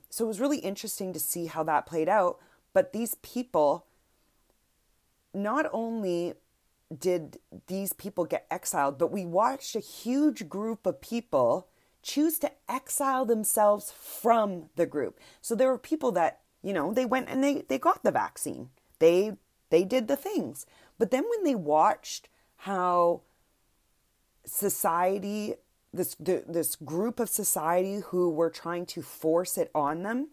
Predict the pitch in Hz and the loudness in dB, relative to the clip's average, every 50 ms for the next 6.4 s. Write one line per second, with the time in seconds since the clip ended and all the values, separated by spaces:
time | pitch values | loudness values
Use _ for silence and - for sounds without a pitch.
0 | _ _ _ _ _ _ _ _ _ _ _ _ _ _ _ _ _ - 190 185 | _ _ _ _ _ _ _ _ _ _ _ _ _ _ _ _ _ -4 -2 -2
1 | 175 175 170 160 175 165 156 156 160 160 147 - - - - 196 180 170 156 165 | -2 -2 -2 0 -2 0 4 6 6 6 6 2 -2 -6 -4 -4 -2 -2 -2 -2
2 | 165 156 - - 139 135 - - - 208 220 233 247 233 - 190 202 190 - - | -2 -2 -4 -6 -8 -8 -4 0 2 4 4 4 2 0 -2 -4 -2 -4 -4 -4
3 | - 170 214 226 320 320 240 180 196 190 180 - 190 180 - 175 180 160 - - | 0 0 2 2 2 0 -2 -2 -4 -6 -4 -4 -8 -8 -6 -8 -10 -8 -4 -4
4 | 180 170 175 - - - 208 202 202 208 208 202 - 185 180 - - 190 180 180 | -4 -4 -2 -4 -4 -2 0 2 2 2 0 0 -2 -6 -4 -2 0 2 2 0
5 | 175 - - - 285 294 294 - 196 190 190 - - 202 208 196 196 185 190 220 | 0 -2 0 0 0 0 0 2 2 2 2 2 -2 -2 -2 -2 -4 -4 -4 -4
6 | 233 190 185 165 151 147 151 | -2 0 0 0 0 -4 -6